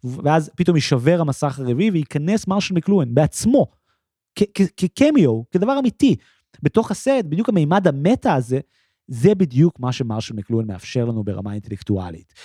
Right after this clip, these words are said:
הוא מאפשר לנו פעם ראשונה לעשות תיאוריה ביקורתית של מדיה, ולדבר על מדיה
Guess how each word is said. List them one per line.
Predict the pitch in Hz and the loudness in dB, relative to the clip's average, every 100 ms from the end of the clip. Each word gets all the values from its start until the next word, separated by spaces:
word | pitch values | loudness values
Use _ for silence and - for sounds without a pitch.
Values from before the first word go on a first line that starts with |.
| - - _ | -20 -20 _
הוא | 254 | 4
מאפשר | 277 175 135 185 | 4 0 -2 -4
לנו | 220 196 | -2 -2
פעם | - 170 185 | -2 0 0
ראשונה | 170 151 | 0 -2
לעשות | 143 110 156 | -2 -2 -6
תיאוריה | - - 139 175 202 | -4 0 2 4 0
ביקורתית | 185 123 - 113 110 185 226 | 0 -4 -6 -6 -2 0 0
של | - 117 | -2 -8
מדיה, | 113 131 175 226 226 | -2 0 0 0 0
ולדבר | 127 113 117 185 | -2 -2 0 0
על | 190 | 0
מדיה | 135 147 185 226 | 0 -2 0 0